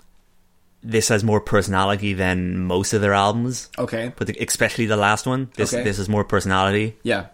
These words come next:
Speaker 1: It's more creative.
Speaker 2: Okay.
Speaker 1: Um, even though it's just a three piece, they throw, m-, they throw, i-, i-, it's definitely more, um, more, uh, di-, dir-, directed. S-,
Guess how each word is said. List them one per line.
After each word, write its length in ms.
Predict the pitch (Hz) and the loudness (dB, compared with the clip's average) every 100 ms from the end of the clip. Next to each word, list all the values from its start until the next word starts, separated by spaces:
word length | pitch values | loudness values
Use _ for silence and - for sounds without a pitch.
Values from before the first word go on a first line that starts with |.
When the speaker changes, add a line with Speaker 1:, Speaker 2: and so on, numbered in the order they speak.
| _ | _
Speaker 1:
It's 100 | - | -6
more 180 | 95 87 | -4 -4
creative. 760 | - 98 95 95 107 104 - - | -2 0 2 2 0 -2 -14 -10
Speaker 2:
Okay. 280 | 117 131 - _ _ - | -4 -4 -6 _ _ -8
Speaker 1:
Um, 380 | 90 87 87 80 - | -4 -2 -4 -8 -8
even 180 | 104 107 | -2 2
though 100 | 104 | 2
it's 160 | 95 | 0
just 180 | - 98 | -2 -2
a 40 | 92 | -2
three 200 | 95 90 | -2 -2
piece, 380 | 98 101 - - - - - - - - | -2 -4 -8 -12 -18 -18 -18 -18 -18 -8
they 200 | 87 85 - - | -8 -8 -16 -16
throw, 200 | - 107 | 0 2
m-, 440 | 98 95 95 95 98 | 2 0 -2 -2 -6
they 240 | - 117 | -4 -2
throw, 580 | 104 113 120 110 104 92 - | -2 2 6 6 4 -2 -6
i-, 40 | |
i-, 40 | 113 - 117 117 113 | -6 -4 -4 -2 -4
it's 120 | 101 | 0
definitely 320 | 117 110 113 | -2 0 0
more, 260 | 110 110 104 | 4 4 4
um, 340 | 101 98 92 - _ _ - _ _ _ _ _ - | 2 0 -4 -8 _ _ -20 _ _ _ _ _ -8
more, 280 | 101 98 98 | -2 2 4
uh, 320 | 95 90 87 85 - - - - - _ - 104 104 _ | 4 2 -2 -8 -20 -20 -20 -20 -20 _ -14 -14 -14 _
di-, 140 | 120 110 117 | 0 0 -4
dir-, 400 | 104 - 110 110 | -12 -8 -8 -4
directed. 640 | 104 101 95 - 113 113 | -2 0 0 0 -4 -6
S-, 180 | - - | -12 -12